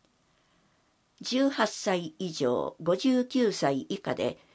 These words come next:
基礎疾患がある人、その他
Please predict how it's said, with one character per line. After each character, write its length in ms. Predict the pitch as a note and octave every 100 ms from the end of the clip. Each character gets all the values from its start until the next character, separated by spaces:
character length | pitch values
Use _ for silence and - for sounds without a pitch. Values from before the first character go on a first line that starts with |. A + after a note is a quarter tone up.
| _
基 80 | -
礎 160 | - B3
疾 240 | B3+ B3 -
患 260 | C3 B2
が 220 | B2 A2 -
あ 120 | F#3
る 160 | F3+ C#3
人、 420 | - - D3 - _ _ _ _ _ _ _
そ 100 | G#3+
の 160 | A#3+ B3+
他 280 | - C#3